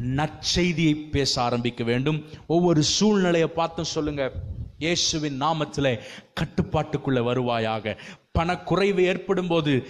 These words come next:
அந்த பண-, அந்த ப-, உங்களுடைய வாலெட்ல, உங்களுடைய பர்ஸ்ல கையை வச்சு சொல்லுங்க, "இயேசுவின் நாமத்தினாலே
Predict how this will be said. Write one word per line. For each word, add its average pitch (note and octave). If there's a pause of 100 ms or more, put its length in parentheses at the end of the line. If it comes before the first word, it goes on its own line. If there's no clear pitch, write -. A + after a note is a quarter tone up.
(140)
அந்த C#3 (120)
பண-, E3+ (200)
அந்த C#3+
ப-, C3+
உங்களுடைய C#3+
வாலெட்ல, G3
உங்களுடைய C#3
பர்ஸ்ல G3+
கையை G3
வச்சு F3+
சொல்லுங்க, E3+ (340)
"இயேசுவின் D#3
நாமத்தினாலே D#3